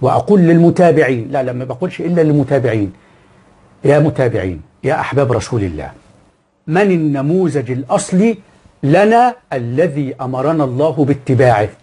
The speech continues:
سيدنا رسول الله. "قل إن كنتم تحبون الله"، قرآن كريم أهو، "قل إن كنتم تحبون الله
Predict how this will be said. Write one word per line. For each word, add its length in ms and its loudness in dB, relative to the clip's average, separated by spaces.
سيدنا 420 -4
رسول 320 -4
الله. 280 -6
"قل 360 4
إن 200 0
كنتم 600 0
تحبون 720 0
الله"، 180 4
قرآن 360 0
كريم 260 0
أهو، 160 4
"قل 340 4
إن 180 -4
كنتم 540 -4
تحبون 680 2
الله 400 6